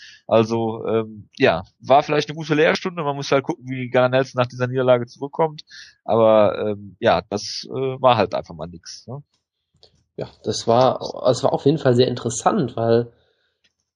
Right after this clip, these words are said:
Speaker 2: die erste Runde war sehr eng, kann man, kann man vielleicht an Gunni geben. Er hat da durchaus solide gestrikt, hatte einen Takedown, hat aber, wie gesagt, Story überhaupt nicht zu, am Boden halten können. Der ist sofort wieder aufgestanden.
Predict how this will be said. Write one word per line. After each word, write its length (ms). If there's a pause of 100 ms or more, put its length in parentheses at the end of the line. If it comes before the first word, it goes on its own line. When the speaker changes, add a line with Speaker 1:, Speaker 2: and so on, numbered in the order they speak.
(460)
Speaker 2:
die 160
erste 280
Runde 380 (200)
war 180
sehr 180
eng, 280
kann 200
man, 340
kann 140
man 120
vielleicht 220
an 120
Gunni 240
geben. 320
Er 80
hat 120
da 60
durchaus 320
solide 320
gestrikt, 600
hatte 200
einen 220
Takedown, 500
hat 280
aber, 200
wie 60
gesagt, 220
Story 320
überhaupt 640
nicht 400 (160)
zu, 260
am 140
Boden 240
halten 240
können. 180
Der 100
ist 100
sofort 400
wieder 140
aufgestanden. 760